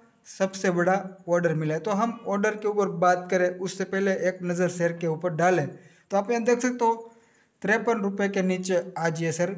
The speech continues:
क्लोज हुआ है, ढाई परसेंट के आसपास की गिरावट के साथ। और पिछले छः महीने की बात करें तो यहाँ पर आठ परसेंट के आसपास के रिटर्न हमको देखने को मिले। और इसके अलावा फ्रेंड्स, यहाँ पर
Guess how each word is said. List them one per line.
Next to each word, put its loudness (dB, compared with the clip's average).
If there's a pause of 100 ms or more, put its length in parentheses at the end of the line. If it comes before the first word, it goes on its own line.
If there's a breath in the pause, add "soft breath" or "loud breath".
(140)
क्लोज 4
हुआ 4
है, 4
ढाई 2
परसेंट -2
के -2
आसपास -2
की -6
गिरावट 4
के -2
साथ। -10
और -4
पिछले -2
छः -2
महीने 0
की -10
बात 2
करें 0 (360 loud breath)
तो -4
यहाँ 2
पर 0
आठ 0
परसेंट 0
के 0 (120)
आसपास -2
के -4 (460 loud breath)
रिटर्न -2
हमको 0
देखने -2
को -4
मिले। 2
और 4
इसके -2
अलावा 4
फ्रेंड्स, 0
यहाँ 0
पर 0